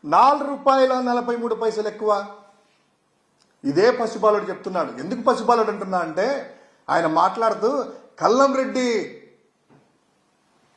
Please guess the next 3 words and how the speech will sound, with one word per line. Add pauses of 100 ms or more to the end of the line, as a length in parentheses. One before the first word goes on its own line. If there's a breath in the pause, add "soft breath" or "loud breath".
(600)
తెల్లగడ్డం
అనేసి
చెప్తున్నాడు.